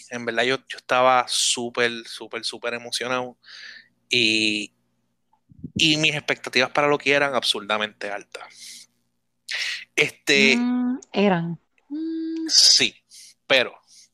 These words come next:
Speaker 1: eh, quiero, el, tuve problemas al principio porque la encontré, eh, al principio con un poquito un problema de pacing y,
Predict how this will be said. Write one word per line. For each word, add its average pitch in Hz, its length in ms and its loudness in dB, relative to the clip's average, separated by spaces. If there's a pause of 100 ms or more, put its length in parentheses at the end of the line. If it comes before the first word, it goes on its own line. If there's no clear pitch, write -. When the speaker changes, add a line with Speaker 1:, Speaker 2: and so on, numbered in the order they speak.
(920)
Speaker 1:
eh, 143 400 4
quiero, 165 320 2
el, 156 200 2 (280)
tuve 175 220 4 (180)
problemas 180 400 0
al 175 80 2
principio 170 520 -4
porque 120 420 -4
la 123 260 -4
encontré, 127 840 -2 (340)
eh, 120 340 -2 (520)
al 135 100 0
principio 131 380 -4
con 123 100 -10
un 113 80 -20
poquito 131 320 0
un 135 80 -4
problema 127 400 2
de 120 60 2
pacing 123 560 -2 (720)
y, 107 1000 0